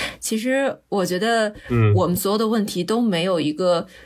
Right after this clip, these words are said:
Speaker 1: 终极的答案，其实每个人的生活道路，每个人的体验都是千差万别的，然后我们也没有必要一定像，就是走的路一定要像大家，其他人、大多数人一样，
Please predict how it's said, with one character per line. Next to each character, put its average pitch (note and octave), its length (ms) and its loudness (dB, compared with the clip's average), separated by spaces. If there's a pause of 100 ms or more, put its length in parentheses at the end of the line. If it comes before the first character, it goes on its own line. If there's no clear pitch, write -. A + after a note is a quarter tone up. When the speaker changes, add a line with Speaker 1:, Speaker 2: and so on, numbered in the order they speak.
(100)
Speaker 1:
终 D4 280 0
极 D#3 220 -2
的 D3 140 0
答 C3 160 0
案， A#2+ 280 -2
其 F#3+ 140 -2
实 G#3 60 0
每 F#3 160 -2
个 F3+ 100 0
人 E3 180 0
的 D3+ 280 0
生 G3 260 0
活 D3+ 160 0
道 D3+ 220 0
路， D3 180 -2
每 - 140 -4
个 D#3+ 100 0
人 D#3 140 0
的 E3+ 100 0
体 E3 200 -2
验 D#3 240 0
都 E3+ 180 0
是 F3+ 320 -2 (380)
千 G3 240 0
差 F#3 220 -2
万 E3+ 280 -2
别 D#2+ 240 -2
的， - 220 -2
然 - 100 -6
后 G3 80 -2
我 E3+ 60 0
们 E3 160 0
也 G3 100 0
没 D#3+ 140 -4
有 E3+ 320 0 (240)
必 B3 220 -2
要 A3+ 280 -2
一 F3 140 -6
定 F3+ 340 0
像， F3 640 -2 (180)
就 G3+ 140 0
是 G3+ 80 -2
走 E3 220 -2
的 E3 80 0
路 G#3+ 160 0
一 E3+ 80 -2
定 G3 100 0
要 F3+ 120 0
像 E3+ 340 -2 (120)
大 F#3 160 0
家， F3+ 220 0
其 - 160 -4
他 G#3 160 0
人、 D#3+ 160 -2
大 F3+ 140 0
多 F3+ 120 -2
数 G3+ 120 -4
人 D#3+ 180 -2
一 - 160 -2
样， E3+ 240 0